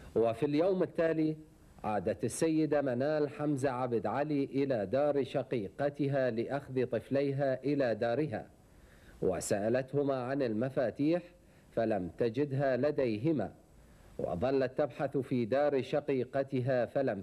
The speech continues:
تجدها، فاضطرت للذهاب إلى دارها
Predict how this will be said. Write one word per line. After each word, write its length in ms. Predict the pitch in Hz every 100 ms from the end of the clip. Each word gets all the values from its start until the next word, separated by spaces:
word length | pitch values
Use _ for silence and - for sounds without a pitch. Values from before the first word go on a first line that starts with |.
| -
تجدها، 460 | 120 156 147 95 - - - - - - - - - -
فاضطرت 640 | 104 92 - 214 196 160 - - - -
للذهاب 560 | 110 101 113 143 156 139
إلى 420 | 127 147 143 107
دارها 600 | 113 107 143 147 151